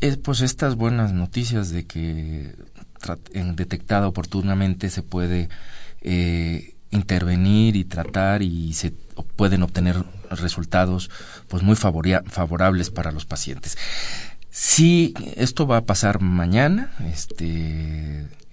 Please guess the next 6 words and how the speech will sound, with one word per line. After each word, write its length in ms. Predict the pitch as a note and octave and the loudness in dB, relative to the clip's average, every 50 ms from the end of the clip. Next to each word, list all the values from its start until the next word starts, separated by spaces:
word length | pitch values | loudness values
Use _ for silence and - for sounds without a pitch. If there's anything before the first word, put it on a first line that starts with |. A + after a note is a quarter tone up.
| - - - - - - - - - - - - - - - - - - - - - - - - - - | -20 -20 -20 -20 -20 -18 -18 -16 -14 -14 -16 -16 -18 -18 -18 -18 -16 -16 -16 -14 -14 -14 -14 -14 -12 -6
es, 380 | - A#2 A2 - - - - - - - - - - - - - - - - | -2 -2 0 0 0 -2 -4 -6 -10 -12 -12 -12 -12 -14 -16 -16 -18 -6 -2
¿a 120 | - A#2 A#2 | -2 0 0
quién 300 | A#2 - E3+ F3 F3 E3+ | 0 2 2 4 4 4
está 240 | D#3 - - C#3+ C3+ | 2 2 2 2 2
abierta 520 | B2+ B2+ B2+ C3 B2+ - - - - G2+ | 2 4 4 4 4 4 2 0 -2 -2
esta, 460 | F#2 - - - G2+ F#2+ F#2 F2+ E2+ | -2 -2 -2 -2 0 0 0 0 -2